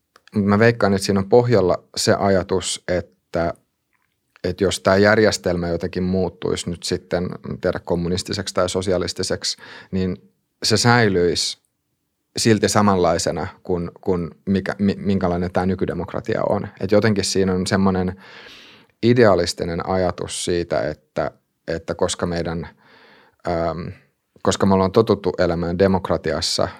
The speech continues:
ää, joka, joka nyt, jos katsotaan tä-, niinku tämmöistä länsimaista demokratiaa, niin, niin voi sanoa, että se on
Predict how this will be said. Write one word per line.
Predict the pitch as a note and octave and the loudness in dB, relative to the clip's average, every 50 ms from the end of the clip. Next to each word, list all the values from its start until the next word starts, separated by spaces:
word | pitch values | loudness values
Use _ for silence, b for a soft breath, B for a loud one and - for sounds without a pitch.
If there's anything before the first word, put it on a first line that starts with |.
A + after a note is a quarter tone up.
| B B B B B B B B B | B B B B B B B B B
ää, | - - - G1+ G1+ - - | -4 -2 -2 -2 -2 -2 0
joka, | F#2 F2 E2 - F2+ E2 C#2+ - _ _ _ - | -2 -2 0 0 0 0 0 -2 _ _ _ -6
joka | F2+ E2+ - F2 F2 | -6 -4 -2 -2 -4
nyt, | E2+ E2+ - - - | -4 -6 -8 -12 -10
jos | - D#2 - | -8 -8 -4
katsotaan | - F2+ E2 F2 E2 F2 E2+ E2 | -2 -2 -2 -2 -2 -2 -2 -4
tä-, | - - - - - - _ - _ - _ _ B B B B B B B | -4 -6 -8 -16 -20 -20 _ -20 _ -20 _ _ B B B B B B B
niinku | - - - - - | -12 -12 -10 -10 -12
tämmöistä | - - F2+ E2+ - - G2 | -6 -6 -4 -4 -2 -2 -2
länsimaista | F2+ F2 F2 F#2 F2 - - F2 | -2 -2 -2 -4 -4 -2 -2 -2
demokratiaa, | F2+ F2+ F#2 F#2 - F#2 F2+ - F#2 F2 F2+ F2+ | 0 0 -2 -2 -2 -4 -4 -2 -2 -2 -2 -2
niin, | F#2 F#2 F#2+ - - | -4 -6 -6 -6 -6
niin | F#2+ F#2+ F#2 F2+ | -6 -4 -4 -2
voi | F2 F#2 F2+ | 0 0 0
sanoa, | - F#2+ F2+ F#2 F#2 | 0 -2 -2 -2 -4
että | F2 - | -4 -4
se | - F2+ | -6 -4
on | D#2+ D2+ - | -4 -4 -6